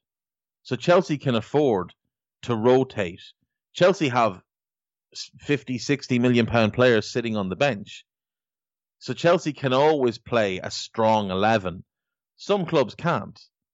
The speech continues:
Some clubs, the drop off from their first team to after that is, is massive. Like, Arsenal have seven injuries at the moment.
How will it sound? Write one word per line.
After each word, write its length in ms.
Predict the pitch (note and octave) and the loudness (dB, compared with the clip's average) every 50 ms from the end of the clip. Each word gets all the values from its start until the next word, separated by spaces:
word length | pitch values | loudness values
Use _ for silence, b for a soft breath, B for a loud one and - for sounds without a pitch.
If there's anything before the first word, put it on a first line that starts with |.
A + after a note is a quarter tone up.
| _ _ _ _ _ _ _ _ _ | _ _ _ _ _ _ _ _ _
Some 320 | - - - F#3 F#3+ D#3+ | -6 0 2 2 2 2
clubs, 320 | - D#3 D3+ C3+ A2+ G#2+ - | 2 2 2 2 2 0 -2
the 100 | B2 G#2+ | -4 -2
drop 340 | G#2 A#2+ B2 B2+ A#2 - | 0 0 0 0 0 2
off 240 | B2 A2+ A2 G#2+ - | 2 2 2 2 0
from 180 | - G#2 G#2+ G2+ | -4 -6 -6 -4
their 120 | G2 G2 | -4 -6
first 380 | - - A#2 A#2 A2+ - - - | -2 0 0 0 0 -2 -6 -8
team 380 | G#2+ G2 F#2+ F#2 F2+ F#2 - - - | -6 -4 -4 -4 -6 -8 -10 -10 -6
to 200 | - G2+ F#2+ - | -4 -2 -2 0
after 360 | - G#2+ A2 A2+ A2 - - | 2 2 2 2 0 -2 -4
that 200 | F2+ F2+ F2+ F#2 | -4 -4 -4 -4
is, 260 | F#2 F2+ - - - _ | -6 -8 -10 -12 -18 _
is 160 | - F#2+ F#2 E2 - - | -14 -14 -14 -14 -14 -8
massive. 440 | G2+ G#2+ A#2+ C3 C#3+ - - - - _ _ _ _ _ _ _ _ _ _ _ _ _ - | -2 2 2 2 2 0 -4 -10 -20 _ _ _ _ _ _ _ _ _ _ _ _ _ 2
Like, 300 | C#3 D3 C#3+ - _ _ _ _ _ _ - | 2 2 2 0 _ _ _ _ _ _ -2
Arsenal 400 | C#3+ E3 F#3+ G3+ F3+ - D#3+ C#3 | 2 2 4 2 2 0 -2 -2
have 180 | B2+ B2+ A2 - | -2 -2 -4 -6
seven 380 | - - C#3 C3 B2+ A2+ A2+ | -4 0 0 0 2 0 -2
injuries 340 | A2 G#2 G2+ F#2 F#2 F#2 E2+ | -2 -4 -4 -6 -8 -10 -10
at 80 | F2+ - | -12 -10
the 60 | F#2 | -8
moment. 420 | F#2 F2+ E2+ F2+ F#2 - - - | -6 -6 -6 -8 -10 -14 -18 -20